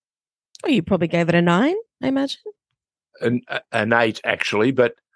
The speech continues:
Speaker 2: um,
Speaker 1: Oh,
Speaker 2: it,
Speaker 1: okay.
Speaker 2: I would have, I would have wanted to go to nine,
Speaker 1: Yeah.
Speaker 2: but, uh, look, it's the quality. It's, it's beautifully shot.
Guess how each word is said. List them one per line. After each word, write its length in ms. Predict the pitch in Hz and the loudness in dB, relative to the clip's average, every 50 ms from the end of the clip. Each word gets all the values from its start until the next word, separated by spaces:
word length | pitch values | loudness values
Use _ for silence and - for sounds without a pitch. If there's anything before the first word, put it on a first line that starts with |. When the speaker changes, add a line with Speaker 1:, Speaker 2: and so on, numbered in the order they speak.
| _ _ _ _ | _ _ _ _
Speaker 2:
um, 320 | 120 117 117 233 233 233 | -2 2 2 4 4 4
Speaker 1:
Oh, 100 | 240 220 | 4 4
Speaker 2:
it, 60 | - 214 | 2 2
Speaker 1:
okay. 300 | 202 220 202 180 170 175 190 _ | 2 2 2 2 2 -2 -2 _
Speaker 2:
I 100 | - 143 | 0 2
would 200 | 147 165 190 202 | 4 4 4 4
have, 160 | 185 143 160 - | 2 0 -4 0
I 80 | - 139 | 0 0
would 160 | 143 151 170 | 2 4 2
have 120 | 160 135 117 | 2 2 2
wanted 340 | 123 139 147 156 156 143 135 | 2 2 2 2 0 -4 -8
to 80 | 143 | -4
go 180 | 113 131 120 117 | 0 0 0 0
to 100 | 110 107 | 0 -4
nine, 580 | 110 110 107 104 101 107 120 160 262 294 285 - _ _ _ _ _ _ _ _ _ _ _ _ _ | -4 -4 -4 -4 -4 -6 -6 -8 -8 -10 -18 -20 _ _ _ _ _ _ _ _ _ _ _ _ _
Speaker 1:
Yeah. 220 | 208 233 240 196 151 | 0 2 2 4 2
Speaker 2:
but, 260 | 143 143 147 - - _ _ _ _ - - - - _ - | 0 -2 -2 -4 -8 _ _ _ _ -20 -20 -20 -20 _ -10
uh, 600 | - - - - - - - - 131 135 - - - - - _ _ _ _ _ _ _ _ _ _ _ _ _ _ _ _ _ - | -8 -8 -6 -8 -8 -8 -6 -6 -6 -8 -10 -14 -20 -20 -20 _ _ _ _ _ _ _ _ _ _ _ _ _ _ _ _ _ 0
look, 200 | 196 190 - - | 0 0 2 0
it's 220 | 160 127 - - - | -2 -2 -2 -8 -10
the 220 | - 156 143 139 | -8 -4 -4 -4
quality. 560 | - - 180 185 202 220 214 165 139 113 - _ _ _ _ _ _ _ - | -2 2 2 4 4 4 4 2 0 -4 -6 _ _ _ _ _ _ _ -2
It's, 200 | 143 143 131 - | -2 -2 -2 -4
it's 260 | 170 - 165 139 - | -6 -6 -6 -6 -6
beautifully 500 | - - 143 180 190 170 139 117 127 120 | -6 0 2 2 2 2 0 0 -2 -2
shot. 380 | 107 - - 131 120 101 78 76 | -2 -2 0 2 2 2 0 -2